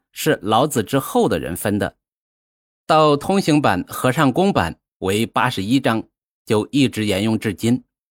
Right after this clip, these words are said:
包括王弼版呐，也是按照这个顺序。帛书版也是八十一章，只是德经在先，道经在后。所以有人说，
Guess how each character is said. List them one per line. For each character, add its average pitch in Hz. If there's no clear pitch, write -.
包 147
括 135
王 104
弼 185
版 87
呐， 82
也 82
是 139
按 139
照 90
这 98
个 82
顺 104
序。 -
帛 147
书 220
版 127
也 92
是 92
八 131
十 113
一 104
章， 98
只 110
是 135
德 104
经 131
在 117
先， 143
道 101
经 98
在 101
后。 -
所 175
以 160
有 120
人 147
说， 165